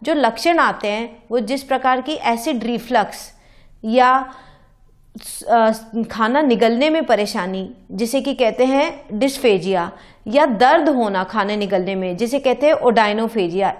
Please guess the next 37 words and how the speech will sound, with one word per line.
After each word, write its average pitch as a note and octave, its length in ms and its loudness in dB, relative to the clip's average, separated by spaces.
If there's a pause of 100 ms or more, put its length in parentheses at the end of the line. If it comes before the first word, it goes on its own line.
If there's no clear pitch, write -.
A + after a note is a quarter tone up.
इस E4 100 0
प्रकार A#3 420 0
के C#4 180 -2
patients B3+ 520 -4
लक्षण B3 440 0 (360)
बताते G3 420 2
हैं। F#3 180 -4 (180)
ये C#4 100 2
पहली E4+ 340 4
बार F#4 200 4
नाइनटीन C#4+ 460 -2
सेवेंटी A3+ 440 0
में F#3 260 -2
pemberton A3 580 0
द्वारा G3+ 280 4
report F#3 380 -4
करा E3 260 -2
गया, G3 340 -4 (380)
जब C4 220 0
एक D4 200 -2
patient C4 420 2
ने D#4 340 0
potassium A#3+ 560 0
chloride, F#3 480 0
जैसे G3+ 240 -8
कि C4+ 140 -6
केसीएल A3+ 720 0
की A3 80 -6
tablets G3 500 -2
खा F3+ 160 -4
ली, G#3+ 220 -4 (300)
जिसके C#4 340 0
कारण B3+ 340 2
esophageal C#4 680 -2
ulcer G#3 340 2
पाया D#3 280 0
गया। D3+ 280 -8